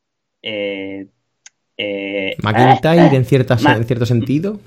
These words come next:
Speaker 1: Sí, pero McIntyre aún tiene más victorias que derrotas. Y si tiene
Speaker 2: Ujú.
Speaker 1: derrotas es con gente con Roman.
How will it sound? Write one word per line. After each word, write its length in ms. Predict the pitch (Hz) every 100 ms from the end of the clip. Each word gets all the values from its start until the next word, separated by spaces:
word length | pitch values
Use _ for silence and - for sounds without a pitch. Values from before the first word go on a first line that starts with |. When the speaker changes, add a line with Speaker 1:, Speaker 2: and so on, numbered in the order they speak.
| _ - - _ _ _ - - -
Speaker 1:
Sí, 180 | - 320
pero 140 | 240 233
McIntyre 360 | 302 330 277
aún 100 | 214
tiene 140 | 202 202
más 120 | 180
victorias 340 | 165 147 147 143
que 80 |
derrotas. 320 | 135 127 120 135
Y 60 |
si 80 | 135
tiene 280 | 143 208 -
Speaker 2:
Ujú. 80 | 123
Speaker 1:
derrotas 320 | 160 196 185
es 120 | 165
con 120 | -
gente 220 | 131 127 127
con 200 | 123 117
Roman. 320 | 127 113